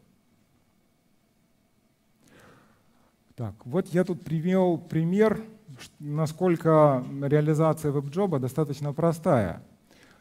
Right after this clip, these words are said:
А, но он мало чем отличается от создания, м, банально консольного приложения, да? У нас есть метод main, который начинается, с которого начинается выполнение программы. Ну,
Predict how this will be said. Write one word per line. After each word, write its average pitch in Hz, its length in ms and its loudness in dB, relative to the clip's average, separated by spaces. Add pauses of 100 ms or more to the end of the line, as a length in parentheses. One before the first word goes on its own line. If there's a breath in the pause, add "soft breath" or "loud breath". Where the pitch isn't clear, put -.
А, 131 260 0
но 156 160 0
он 151 100 -2
мало 151 360 2
чем 151 240 -4
отличается 147 640 -2
от 131 100 -8
создания, 135 760 2
м, 113 280 -4
банально 117 560 -2
консольного 117 500 -4
приложения, 131 640 -2
да? 151 240 -6 (520 loud breath)
У 123 80 -6
нас 180 240 0
есть 147 360 -4 (360)
метод 123 340 -4
main, 208 480 0 (320)
который 147 240 -2
начинается, 139 540 -4
с - 20 -14
которого 139 300 -4
начинается 127 560 -4
выполнение 120 560 -2
программы. 113 640 -4 (640 soft breath)
Ну, 120 140 -10